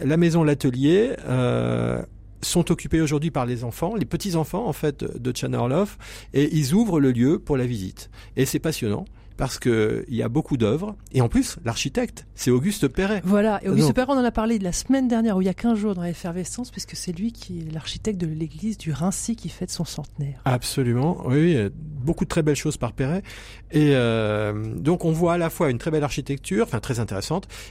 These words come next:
Speaker 1: et puis les œuvres d'une artiste, là où elle les a réalisées, et puis dans un contexte assez intime. Euh, c'est ouvert au public le week-end, je crois,
Speaker 2: Sur
Speaker 1: maintenant.
Speaker 2: réservation, il
Speaker 1: Sur
Speaker 2: faut
Speaker 1: réservation.
Speaker 2: s'inscrire,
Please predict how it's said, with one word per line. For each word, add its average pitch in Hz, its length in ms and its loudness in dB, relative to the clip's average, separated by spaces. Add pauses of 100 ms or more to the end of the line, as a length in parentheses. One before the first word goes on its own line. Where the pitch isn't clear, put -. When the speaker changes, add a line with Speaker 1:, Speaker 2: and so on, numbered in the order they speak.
Speaker 1:
et 151 160 4
puis 170 240 -2
les 117 240 2
œuvres 139 320 2
d'une 101 240 -2
artiste, 202 440 -4
là 170 200 2
où 143 160 0
elle 117 200 2
les 107 200 0
a 98 380 -2
réalisées, 120 840 0
et 113 60 0
puis 120 280 -6
dans 110 220 -2
un 107 60 -2
contexte 117 440 -6
assez 110 220 -6
intime. 120 380 -4 (480)
Euh, 113 260 2
c'est - 200 0
ouvert 170 320 2
au 165 60 2
public 165 440 -2
le 117 100 2
week-end, 104 340 0
je 170 80 0
crois, 180 320 -2
Speaker 2:
Sur 226 220 2
Speaker 1:
maintenant. 156 120 4
Speaker 2:
réservation, 196 460 0
il 170 40 0
Speaker 1:
Sur 135 100 -2
Speaker 2:
faut 123 60 2
Speaker 1:
réservation. 123 460 2
Speaker 2:
s'inscrire, 180 180 -4